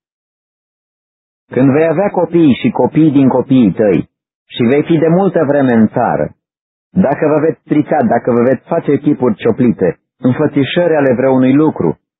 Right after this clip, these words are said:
dacă veți face ce este rău înaintea Domnului Dumnezeului vostru ca să-L mâniați, iau astăzi martori împotriva voastră cerul și pământul, că veți pieri de o moarte repede din țara pe care o veți lua în stăpânire dincolo de Iordan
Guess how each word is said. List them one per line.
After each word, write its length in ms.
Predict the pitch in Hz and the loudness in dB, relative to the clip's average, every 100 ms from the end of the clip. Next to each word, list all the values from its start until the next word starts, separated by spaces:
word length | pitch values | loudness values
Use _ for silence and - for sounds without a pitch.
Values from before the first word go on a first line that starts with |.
| _ | _
dacă 380 | - 127 151 143 | -4 -2 -2 -2
veți 200 | 131 - | -2 -4
face 280 | 175 170 160 | -4 -4 -2
ce 120 | 147 | 0
este 280 | 143 131 143 151 | 0 0 0 2
rău 120 | 175 | 2
înaintea 420 | 143 123 123 120 117 | 2 2 2 2 0
Domnului 440 | 147 135 123 117 | 2 2 2 2
Dumnezeului 580 | 110 110 101 120 110 104 | 2 2 2 2 2 2
vostru 380 | 127 120 117 110 | 0 0 -2 -2
ca 160 | 110 113 | -2 0
să-L 140 | 101 | 0
mâniați, 480 | 104 104 104 85 - _ _ _ _ _ _ _ | 2 2 2 -2 -6 _ _ _ _ _ _ _
iau 320 | - 110 175 190 | -2 2 2 0
astăzi 440 | 170 - 151 135 | -2 -2 0 2
martori 480 | 156 165 156 143 131 | 0 0 -2 0 2
împotriva 420 | 127 131 139 135 | 2 0 0 0
voastră 320 | 127 127 - 120 | 0 -2 -2 -2
cerul 340 | 139 120 110 | 0 0 0
și 140 | 117 | -2
pământul, 520 | - 113 117 90 85 - _ _ _ _ _ _ _ _ | -2 2 2 2 0 -4 _ _ _ _ _ _ _ _
că 80 | 127 117 | -2 0
veți 240 | 120 - _ | 0 -4 _
pieri 440 | 120 120 117 147 127 | 0 0 2 0 2
de 60 | 135 131 | 2 2
o 40 | |
moarte 460 | 127 147 147 120 135 139 | 2 0 -2 -2 0 0
repede 380 | 156 147 131 120 117 | 0 0 0 2 2
din 120 | 117 | 2
țara 300 | - 135 120 | 0 0 0
pe 120 | 120 117 | 0 0
care 200 | 123 120 | 0 0
o 40 | |
veți 260 | 110 - 117 | -2 -2 -2
lua 160 | 117 | 0
în 80 | 117 | 0
stăpânire 580 | - 110 95 110 120 110 | -2 -2 0 2 2 2
dincolo 440 | 107 127 120 113 | 2 0 2 0
de 100 | 101 | 0
Iordan 560 | 104 107 110 117 87 | 0 0 -2 0 0